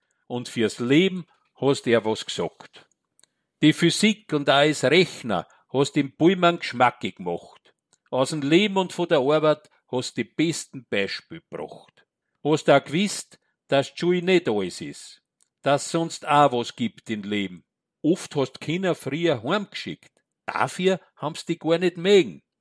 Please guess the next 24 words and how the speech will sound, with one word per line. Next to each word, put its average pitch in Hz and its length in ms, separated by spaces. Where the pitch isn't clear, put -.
Weil 123 120
draußen 160 440
den 165 200
Weinert 160 400
und 147 180
am 147 160
Feld 175 380
ist 165 220
allerweil 165 640
viel 180 440
Arbeit 123 460
gewesen. 90 460
Auch 104 160
die - 140
Schüler, 190 460
die 147 140
am 143 180
Höfer 165 420
müssen, 151 600
beim 113 180
Saudistelgrasen 127 1400
und - 300
beim 98 240
Jeden. 80 500